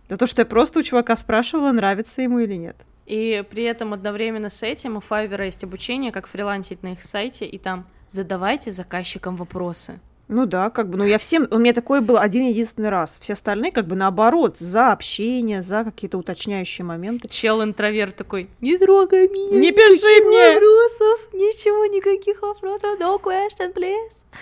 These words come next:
Speaker 1: Ну, типа того, да, я такая.
Speaker 2: No co-, co-, no community, please. <laughs> Что?
Speaker 1: Ну, типа того, это, конечно, было для меня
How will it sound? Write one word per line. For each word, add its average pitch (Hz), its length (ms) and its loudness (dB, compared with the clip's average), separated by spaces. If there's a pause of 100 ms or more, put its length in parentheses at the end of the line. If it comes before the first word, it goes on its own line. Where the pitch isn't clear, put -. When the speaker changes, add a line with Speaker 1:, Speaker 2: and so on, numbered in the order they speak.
(220)
Speaker 1:
Ну, 247 160 0
типа 415 260 -2
того, 302 340 -2
да, 233 200 0
я 226 160 0
такая. 180 380 -8 (200)
Speaker 2:
No 233 440 -4
co-, - 240 -16
co-, - 240 -14 (160)
no 247 260 -4
community, 202 640 -10
please. - 380 -20 (200)
<laughs> - 320 -20
Что? - 200 -16
Speaker 1:
Ну, 214 180 -8
типа - 260 -10
того, 302 220 0
это, 190 160 -4
конечно, 208 300 -8
было 220 240 -4
для 190 120 -8
меня 190 440 -8